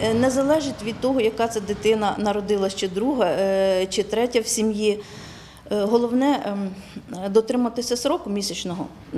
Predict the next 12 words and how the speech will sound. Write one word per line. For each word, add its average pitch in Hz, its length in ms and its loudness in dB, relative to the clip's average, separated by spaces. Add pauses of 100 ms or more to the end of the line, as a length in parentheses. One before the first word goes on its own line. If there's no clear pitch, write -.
терміну 160 420 -2
реєстрації. 160 680 -4
Якщо 175 260 -4
вже 196 120 -4
перевищений 196 580 -2
срок, 175 300 -8
то 165 100 -10
це 170 160 -8 (120)
тільки 190 320 -4
в 165 60 -6
відділ, 165 420 -6
е, 165 60 -6